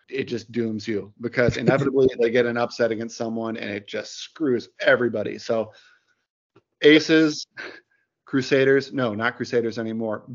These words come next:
Speaker 1: Beacons.
Speaker 2: Oh.
Speaker 1: Please, please pick up some wins in the non-con.
Speaker 2: Hey,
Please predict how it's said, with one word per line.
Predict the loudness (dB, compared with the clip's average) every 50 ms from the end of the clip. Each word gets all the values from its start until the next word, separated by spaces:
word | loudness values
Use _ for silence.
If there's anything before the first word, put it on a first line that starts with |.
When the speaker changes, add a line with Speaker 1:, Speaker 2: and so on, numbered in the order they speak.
| -10
Speaker 1:
Beacons. | -4 -2 -2 -2 -2 -4 -10 -12 -12 -14 -18 -20 -20 _ _ _ _ _ _ _ _ _ _ _
Speaker 2:
Oh. | -8 -6 -6 -6 -6 -8
Speaker 1:
Please, | -8 -4 0 2 2 2 2 0 -4 -6 -10 -18 _ _ _
please | -2 0 2 2 2 0 -2 -6 -10
pick | _ -4 -2 0
up | 0 0 0
some | 0 -4 -2
wins | -2 -2 -2 -2 -4
in | -6 -6
the | -6
non-con. | -4 -4 -6 -6 -8 -8 -10 -10 -10 -12 -14 _ -20 -20 -20 -20 _ _ _ _ _ _ _ _ _ _ _
Speaker 2:
Hey, | 2 4 4 4 4